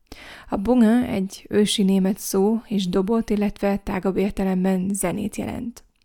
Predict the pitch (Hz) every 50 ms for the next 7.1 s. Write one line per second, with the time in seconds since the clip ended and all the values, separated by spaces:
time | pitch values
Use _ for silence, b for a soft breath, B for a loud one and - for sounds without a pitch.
0 | _ - - - 214 202 226 226 240 269 294 - - - - 202 220 208 - 220
1 | 208 - - - - 185 190 - - - - - - - 226 - - - - -
2 | - - _ _ _ _ _ _ _ B B B B B B B B B B B
3 | - 180 190 240 247 247 240 233 226 226 208 220 220 214 - - - - - 202
4 | 208 202 - - - 233 233 226 202 185 185 185 196 196 190 185 196 190 185 196
5 | 190 196 - - 196 196 196 214 220 214 - - - 208 208 208 202 196 - -
6 | - 208 202 202 196 185 170 - - - 208 - - 208 214 208 - - - -
7 | - -